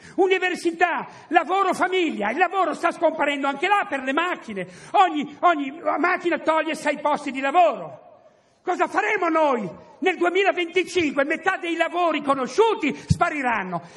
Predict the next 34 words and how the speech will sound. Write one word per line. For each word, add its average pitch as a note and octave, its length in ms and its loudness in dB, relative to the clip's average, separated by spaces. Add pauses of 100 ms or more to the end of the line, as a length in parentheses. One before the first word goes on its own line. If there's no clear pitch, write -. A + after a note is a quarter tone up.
e G4 100 2
l'altra E4+ 400 0
metà E4+ 420 0 (200)
non F#4+ 180 4
sappiamo F#4 480 0
che F4+ 160 -2
cazzo - 360 0
di F#4 100 0
lavori F#4 340 2
arriveranno. E4 800 -2 (560)
Le G4+ 100 4
università F#4+ 580 0
si F4+ 160 -8
trovano E4 300 0
in D#4+ 80 0
braghe D#4+ 300 -2
di D4+ 160 -10
tela, C#4+ 400 -2 (320)
non F4+ 160 2
sanno F4 240 0
cosa D#4+ 240 -2
insegnare, B3+ 640 -2 (160)
hanno F#4+ 240 0
curriculum E4+ 640 0
vecchi, B3+ 680 -2 (680)
vecchi. G4+ 380 2
I - 20 2
nuovi F#4 240 2
mestieri F4+ 440 0
saranno D#4 480 0 (200)
il E4+ 180 2
manager E4 640 0
avatar, D4+ 720 0 (1080)
sì, G#4 600 0